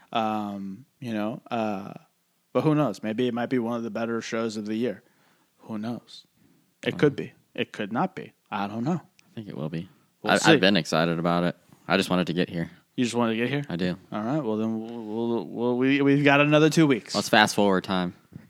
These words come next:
Speaker 2: We got a time machine.
Speaker 1: If I can turn back time, I would turn it back forward. That made
Speaker 2: Let's
Speaker 1: a
Speaker 2: do it.
Speaker 1: lot of sense.
Speaker 2: It did.
Speaker 1: <laughs> To me.
Speaker 2: I got it.
Speaker 1: If I could turn back time, I would turn it back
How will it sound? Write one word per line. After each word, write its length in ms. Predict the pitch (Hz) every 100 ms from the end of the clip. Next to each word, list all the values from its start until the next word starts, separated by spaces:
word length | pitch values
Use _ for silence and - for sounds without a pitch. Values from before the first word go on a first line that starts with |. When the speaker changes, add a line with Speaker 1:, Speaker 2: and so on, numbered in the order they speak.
| -
Speaker 2:
We 100 | 98
got 100 | 95
a 20 |
time 240 | 98 98
machine. 340 | 101 107 104 120 -
Speaker 1:
If 200 | 151 156
I 100 | 151
can 200 | 156 160 151
turn 240 | 151 151
back 200 | 151 147
time, 420 | 151 139 147 165 -
I 160 | - 143
would 180 | 143 139
turn 240 | 151 139
it 160 | 139 -
back 260 | 127 127 -
forward. 480 | 143 110 90 85 - - _ _ _ _ _ _ _ _ _ _ _ _ _ _ _ _ _ _ _ _ _ _
That 140 | 127 120
made 80 |
Speaker 2:
Let's 100 | 120 110
Speaker 1:
a 20 |
Speaker 2:
do 60 |
it. 40 | 113
Speaker 1:
lot 100 | 107
of 60 |
sense. 380 | - - - - -
Speaker 2:
It 100 | -
did. 180 | - - -
Speaker 1:
<laughs> 40 | _ _ _ _ 170 151
To 120 | 151
me. 220 | 147 120 -
Speaker 2:
I 100 | 90
got 240 | 85 80
it. 60 | 82 - - - _ -
Speaker 1:
If 40 | 139
I 80 |
could 100 | 139
turn 160 | 147 143
back 180 | 139 135
time, 360 | 151 160 196 - _
I 100 | 135
would 160 | 117 113
turn 200 | 135 123
it 80 | 104
back 360 | 95 - _